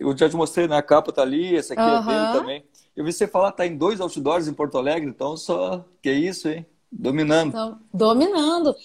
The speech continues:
Speaker 2: E já tem gente me, me perguntando o que, que vai acontecer com o programa depois que a quarentena passar. Eu falei, não, temos que continuar, né?
Speaker 1: Mas que louco isso, né? De não ter,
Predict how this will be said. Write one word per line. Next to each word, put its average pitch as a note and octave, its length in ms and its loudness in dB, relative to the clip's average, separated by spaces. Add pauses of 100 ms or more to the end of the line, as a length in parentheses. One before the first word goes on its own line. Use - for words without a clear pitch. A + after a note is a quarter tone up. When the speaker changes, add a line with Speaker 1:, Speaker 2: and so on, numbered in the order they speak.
(160)
Speaker 2:
E B3+ 80 4
já C4+ 160 6
tem D#4 240 2
gente D4 320 -2
me, E4+ 140 -6
me C#4+ 240 -2
perguntando C#4+ 420 -4
o - 20 -10
que, D#4+ 120 -10
que E4 140 -6
vai D#4+ 140 -4
acontecer D#4 500 -6
com E4 100 -8
o - 20 -8
programa C4 560 -4
depois C#4 340 0
que D#4 100 -10
a D#4 40 -6
quarentena D#4 500 -4
passar. D#4+ 380 -6
Eu C#4 60 -2
falei, C4+ 200 -8
não, G#4 80 -8
temos D#4+ 180 -4
que - 60 -16
continuar, C4 460 -2
né? A4+ 400 -4
Speaker 1:
Mas G3 160 2
que G#3+ 140 -2
louco G3 340 4
isso, F#3 220 -2
né? D3 100 2
De D3 160 -2
não G3 220 2
ter, G3 340 4